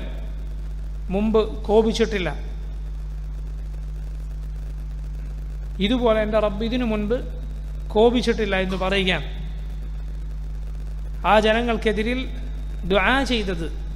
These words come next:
ഐ-, നൂഹ് അലൈഹിസ്സലാം ഓർക്കുകയാണ്. മൂസ അലൈഹിസ്സലാമിൻ്റെ അരികിലേക്ക് ചെല്ലാൻ പറയുന്നു. മൂസ അലൈഹിസ്സലാം അബദ്ധത്തിൽ ഒരാളെ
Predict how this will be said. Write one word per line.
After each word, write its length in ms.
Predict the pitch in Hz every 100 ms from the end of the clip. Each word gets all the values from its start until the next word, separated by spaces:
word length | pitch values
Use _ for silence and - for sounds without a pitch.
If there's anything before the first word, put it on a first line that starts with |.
| - - - - - - - - - - - - - 180
ഐ-, 200 | 214 196
നൂഹ് 220 | 196 208
അലൈഹിസ്സലാം 640 | 202 202 208 185 214 190 190
ഓർക്കുകയാണ്. 500 | 196 196 196 175 131 - - - - - - - -
മൂസ 180 | 196 208
അലൈഹിസ്സലാമിൻ്റെ 800 | 196 202 190 180 196 190 185 180
അരികിലേക്ക് 400 | 180 185 170 -
ചെല്ലാൻ 320 | 180 180 196
പറയുന്നു. 340 | 190 185 180 190 - - - - -
മൂസ 180 | 165 160
അലൈഹിസ്സലാം 720 | 185 170 175 170 175 185 185 175 190 - - - - - 165
അബദ്ധത്തിൽ 440 | 180 190 214 214
ഒരാളെ 360 | 185 185 185 180